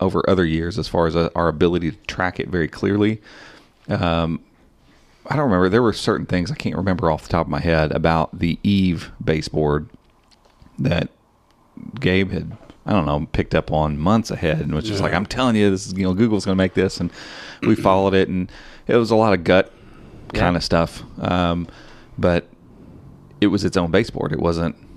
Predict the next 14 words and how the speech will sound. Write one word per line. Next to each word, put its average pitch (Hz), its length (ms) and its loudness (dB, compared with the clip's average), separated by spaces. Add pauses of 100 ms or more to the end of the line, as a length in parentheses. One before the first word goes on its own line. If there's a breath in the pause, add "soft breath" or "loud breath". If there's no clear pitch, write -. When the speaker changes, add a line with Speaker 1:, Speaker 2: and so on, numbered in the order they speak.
(140)
Speaker 1:
a 85 60 -2
gr-, - 300 -10
in 98 120 0
a 85 40 0
group 95 240 0
of 73 100 0
baseboards 82 420 -2
'cause 92 80 -2
they 92 80 4
didn't 87 140 0
do 95 140 4
that - 180 -2
back - 180 -6
then. - 240 -4